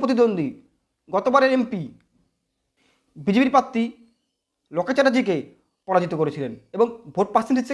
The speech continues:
কত? ছ পার্সেন্টেজ প্রায়। যে সাতখানা বিধানসভা কেন্দ্র নিয়ে গঠিত, সেই সাতখানা বিধানসভা কেন্দ্রে তিনটি বিধানসভা কেন্দ্র নিয়ে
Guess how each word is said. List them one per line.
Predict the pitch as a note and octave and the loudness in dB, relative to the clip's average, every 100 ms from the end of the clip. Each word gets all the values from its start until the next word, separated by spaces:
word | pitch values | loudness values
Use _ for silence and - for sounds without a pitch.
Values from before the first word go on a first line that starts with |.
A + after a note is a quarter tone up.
| C4 | -2
কত? | D4+ E4+ - _ _ _ _ _ _ _ _ _ _ _ _ _ - | 0 -2 -4 _ _ _ _ _ _ _ _ _ _ _ _ _ 0
ছ | A3+ A3+ | 2 2
পার্সেন্টেজ | - E3+ - G2+ _ _ _ _ _ _ | -4 -6 -8 -14 _ _ _ _ _ _
প্রায়। | G#3 D#3 A#2+ - _ _ _ _ - | 2 2 2 -12 _ _ _ _ -2
যে | G#3 A3 | -2 0
সাতখানা | G#3 C4+ A#3+ | -2 0 0
বিধানসভা | C4 C#4 | 0 0
কেন্দ্র | C#4 C4+ | 0 0
নিয়ে | A3 | 2
গঠিত, | A3 G3 D3 - _ _ - | 0 -2 -8 -10 _ _ -12
সেই | G3 | -8
সাতখানা | G3 C4+ A#3+ | -6 -4 -2
বিধানসভা | A#3+ B3 C4 | -2 -2 0
কেন্দ্রে | C4+ B3 B3+ | 0 0 -2
তিনটি | C4+ C#4 | -4 -2
বিধানসভা | A#3+ B3 B3 | -2 0 -2
কেন্দ্র | B3+ A#3+ | 0 -4
নিয়ে | A#3+ | -6